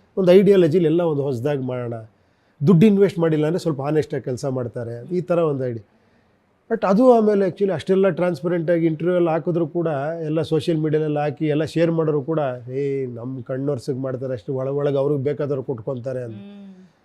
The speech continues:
Speaker 1: ಮತ್ತೆ ಇದಾಯ್ತು, "ಏನೇ ಹಂಗಾರೆ ಬೇಡ, ಅದನ್ನು ಬಿಟ್ಬೋಣ ನಾವು, ಸೆಲೆಕ್ಷನ್ನು ಜನಗಳು ಮಾಡ್ಲಿ" ಅಂತ ಸೆಲೆಕ್ಷನ್ನು ಜನಗಳಿಗೆ ಬಿಟ್ವಿ. "ನೀವೇ ಹೋಗಿ ಜನಗಳ ಹತ್ರ ತಗೊಂಬನ್ನಿ, ನಾವು ಟಿಕೆಟ್ ಕೊಡ್ತೀವಿ" ಅಂತ.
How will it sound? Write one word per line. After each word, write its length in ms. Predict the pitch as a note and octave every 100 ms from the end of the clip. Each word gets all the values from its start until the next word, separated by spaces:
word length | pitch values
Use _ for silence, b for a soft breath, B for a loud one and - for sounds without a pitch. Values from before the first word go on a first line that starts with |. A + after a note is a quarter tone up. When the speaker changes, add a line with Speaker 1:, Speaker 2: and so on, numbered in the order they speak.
| _ _ _
Speaker 1:
ಮತ್ತೆ 340 | G#3 G#3 A#3+ G#3+
ಇದಾಯ್ತು, 460 | F3+ E3+ C3+ C3+
"ಏನೇ 360 | D#3 F#3 F#3 F#3
ಹಂಗಾರೆ 460 | E3+ D#3 D3+ C#3
ಬೇಡ, 240 | B2 D#3+ F3
ಅದನ್ನು 280 | C#3 E3+ F#3+
ಬಿಟ್ಬೋಣ 400 | D3+ B2+ C#3+ C3
ನಾವು, 380 | B2 A#2 B2
ಸೆಲೆಕ್ಷನ್ನು 520 | A#2 D#3 E3 - E3+ D3+
ಜನಗಳು 340 | C3+ C3 C3
ಮಾಡ್ಲಿ" 320 | B2 B2 A#2+
ಅಂತ 200 | A#2+ B2
ಸೆಲೆಕ್ಷನ್ನು 520 | D3 D3+ D#3 E3+ F3+
ಜನಗಳಿಗೆ 400 | D3+ C3+ C3 B2+
ಬಿಟ್ವಿ. 260 | A2+ A2 A#2
"ನೀವೇ 220 | C#3+ D#3+
ಹೋಗಿ 280 | D3+ C#3 C3+
ಜನಗಳ 320 | B2+ C#3 C#3+
ಹತ್ರ 160 | B2+ C3+ B2 -
ತಗೊಂಬನ್ನಿ, 400 | C#3 C#3+ C#3+ F#3
ನಾವು 160 | C#3
ಟಿಕೆಟ್ 300 | A#2 B2+ C3
ಕೊಡ್ತೀವಿ" 420 | A#2 A#2 G2+ A#2 A2+
ಅಂತ. 180 | G#2